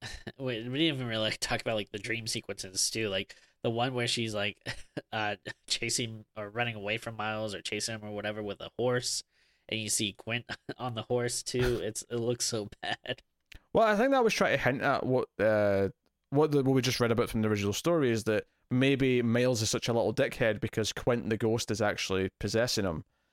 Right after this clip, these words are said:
Speaker 1: Right, yeah, which is totally fine, but yeah, just in terms of, like, visual quality, I thought it just looked horrible. <laughs> Like, the, the really bad ghost, <laughs> uh, on his back.
Speaker 2: Yeah. Th-, it, it comes back to what we've said already, is that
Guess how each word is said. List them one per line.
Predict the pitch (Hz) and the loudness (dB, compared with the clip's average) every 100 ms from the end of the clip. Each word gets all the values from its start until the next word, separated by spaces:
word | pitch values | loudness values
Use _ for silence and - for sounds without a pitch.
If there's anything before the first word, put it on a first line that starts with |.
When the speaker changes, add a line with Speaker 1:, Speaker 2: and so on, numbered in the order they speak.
| _ - | _ -2
Speaker 1:
Right, | 175 98 117 | 0 2 0
yeah, | 143 | 0
which | 113 160 160 | 2 2 2
is | 160 | 2
totally | 202 175 | 2 2
fine, | 120 127 110 101 | 0 0 0 0
but | 104 | -4
yeah, | 131 110 | 0 0
just | 107 117 | 0 -2
in | - 131 | -2 -2
terms | 123 143 143 123 | 0 0 0 -2
of, | 113 | -2
like, | 107 104 | -2 -2
visual | 117 120 104 | -4 -4 -4
quality, | - 101 101 85 | -4 -4 -2 -2
I | |
thought | 113 110 104 | -2 -2 -4
it | |
just | 98 - | -6 -10
looked | 98 - | -10 -10
horrible. | 101 101 104 - | -10 -8 -8 -10
<laughs> | _ _ _ - | _ _ _ -12
Like, | 107 107 | -8 -4
the, | 110 98 98 _ _ | -4 -6 -10 _ _
the | 113 | -10
really | 113 113 104 | -4 -2 -2
bad | 101 104 101 | 0 0 0
ghost, | 98 98 - - - | -4 -4 -4 -4 -8
<laughs> | - - | -16 -12
uh, | 98 92 - | -10 -10 -12
on | 101 98 | -14 -14
his | 95 | -14
back. | - 95 95 _ _ _ _ _ _ - | -8 -8 -8 _ _ _ _ _ _ -2
Speaker 2:
Yeah. | 110 95 104 _ _ 151 | 0 0 -4 _ _ -6
Th-, | 151 143 73 69 _ _ | -6 -8 -18 -20 _ _
it, | 160 156 160 160 | -2 2 2 0
it | - | 0
comes | 160 156 | 0 4
back | 147 160 | 2 2
to | 135 | 2
what | 135 | 2
we've | 123 | 2
said | 127 113 | 2 4
already, | 110 117 117 | 4 4 4
is | 104 104 101 | 2 0 0
that | 101 | 0